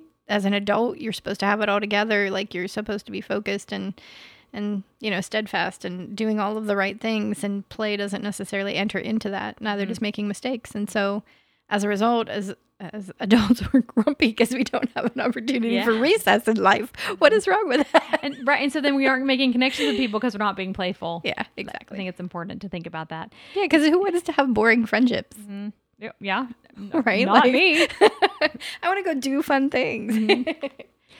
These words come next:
Speaker 2: He said that adults need to know that they aren't alone in feeling scared. And so then, um, how, how do we communicate that, that it, you're not alone in feeling the way that you're feeling?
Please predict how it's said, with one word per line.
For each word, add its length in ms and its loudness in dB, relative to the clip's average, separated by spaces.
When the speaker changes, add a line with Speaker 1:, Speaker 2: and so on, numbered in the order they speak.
Speaker 2:
He 140 0
said 220 4
that 220 4
adults 420 2
need 140 2
to 100 0
know 200 4
that 100 0
they 100 4
aren't 240 0
alone 420 2
in 120 -2
feeling 320 -4
scared. 560 -6
And 160 0
so 160 2
then, 400 2
um, 200 -2
how, 200 -2
how 160 -4
do 60 0
we 100 2
communicate 520 -2
that, 260 0
that 80 -2
it, 160 -2
you're 100 0
not 160 0
alone 560 -2
in 120 -6
feeling 280 -4
the 60 -4
way 160 -2
that 100 -8
you're 80 -12
feeling? 460 -10